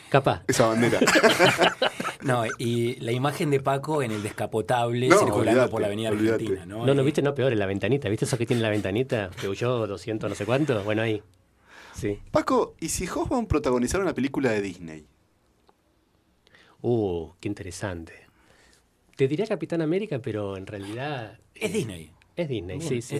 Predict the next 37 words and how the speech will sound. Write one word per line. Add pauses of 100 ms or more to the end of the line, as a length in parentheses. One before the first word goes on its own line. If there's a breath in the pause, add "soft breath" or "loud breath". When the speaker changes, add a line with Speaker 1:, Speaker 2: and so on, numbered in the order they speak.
(100)
Speaker 3:
Disney.
Speaker 1:
Sí,
Speaker 3:
Vale
Speaker 1:
sí.
Speaker 3:
Avengers,
por
ejemplo.
Speaker 1:
Sí,
Speaker 3:
Bien.
Speaker 1:
sí,
vale,
vale.
Estaría
ahí
defendiendo,
por
supuesto,
la
lucha
de
las
clases
sociales
contra
el
capitalismo
y
el
desarrollo
del
capitalismo,
bla,
bla,
bla.
Speaker 2:
Claro,
Capitán
América